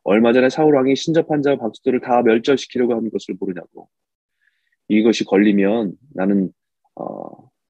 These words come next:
엄청난 일을 당할 것이라고.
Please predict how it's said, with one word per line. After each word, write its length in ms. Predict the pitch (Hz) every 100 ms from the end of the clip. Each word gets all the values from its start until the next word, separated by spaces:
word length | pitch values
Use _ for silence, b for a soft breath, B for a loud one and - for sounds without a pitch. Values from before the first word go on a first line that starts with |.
| _ _ _ _ _ _ _ _ _ _
엄청난 760 | 98 113 - 123 113 101 80 - _ _ _ _ _ _ 104
일을 260 | 101 104
당할 320 | - 98 98 90
것이라고. 560 | 90 - 85 - -